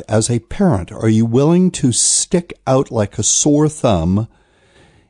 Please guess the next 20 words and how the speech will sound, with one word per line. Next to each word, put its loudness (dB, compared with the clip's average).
in 4
the 2
craziness 0
that 2
is 2
America's 2
parenting 2
community? 0
Folks, 0
I 2
would 2
not 2
have 0
a 0
radio 2
show, 0
a 2
nationally 2
syndicated -2
column, 0